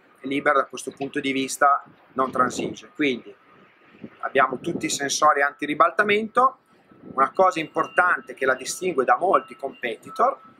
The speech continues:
è il fatto di poter programmare la geometria di lavoro della macchina, ossia posso dare delle limitazioni in altezza, ma non solo, posso dare delle limitazioni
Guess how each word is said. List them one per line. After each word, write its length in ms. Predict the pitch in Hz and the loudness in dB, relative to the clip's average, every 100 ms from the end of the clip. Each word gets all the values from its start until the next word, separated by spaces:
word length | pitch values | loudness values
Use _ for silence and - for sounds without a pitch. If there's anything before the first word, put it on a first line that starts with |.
| _ - | _ 0
è 180 | 196 - | 2 2
il 140 | 196 | -4
fatto 400 | 190 208 214 - | 0 2 2 0
di 100 | 185 | -6
poter 420 | - 190 180 147 - | -2 -2 0 -2 0
programmare 960 | 208 214 175 185 185 131 117 123 143 - - | 2 4 4 0 2 4 4 2 0 -2 -14
la 200 | - 185 | 0 2
geometria 460 | 175 175 170 165 160 | 2 -2 -2 -2 -2
di 100 | 143 | 0
lavoro 280 | 131 123 123 | 0 0 -2
della 220 | 120 107 | -2 0
macchina, 440 | 107 - - 107 107 | 0 0 -4 -10 -4
ossia 580 | 147 - - 113 104 - - - - - | -4 -4 -8 -6 -6 -6 -6 -2 0 4
posso 300 | 262 262 220 | 2 4 2
dare 260 | 196 160 | 4 2
delle 220 | 143 143 139 | 0 0 -2
limitazioni 640 | 139 139 135 - 139 120 | -4 -10 -8 -6 -8 -6
in 60 | |
altezza, 680 | 120 - 180 185 - 208 240 - - _ _ | -8 -2 0 0 2 2 0 -6 -20 _ _
ma 180 | 156 202 | 2 4
non 140 | 208 | 2
solo, 520 | - - 185 131 120 - | 0 2 2 2 -2 -4
posso 300 | 175 - 180 | -4 0 2
dare 260 | 175 160 | 2 2
delle 220 | 151 175 175 | 0 0 0
limitazioni 1120 | 170 170 - 175 - 202 202 143 123 110 | -2 -6 -6 -6 2 6 6 4 0 -6